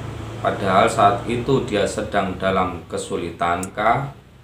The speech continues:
dia akan bebas dari tuduhan, bebas dari,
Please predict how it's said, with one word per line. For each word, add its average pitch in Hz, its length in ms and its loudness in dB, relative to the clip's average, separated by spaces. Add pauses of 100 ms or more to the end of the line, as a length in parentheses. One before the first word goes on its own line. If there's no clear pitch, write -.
(260)
dia 87 240 2
akan 92 320 -2
bebas 87 720 -2 (2000)
dari 101 560 0 (640)
tuduhan, 113 560 4 (320)
bebas - 560 -2 (800)
dari, 98 640 -2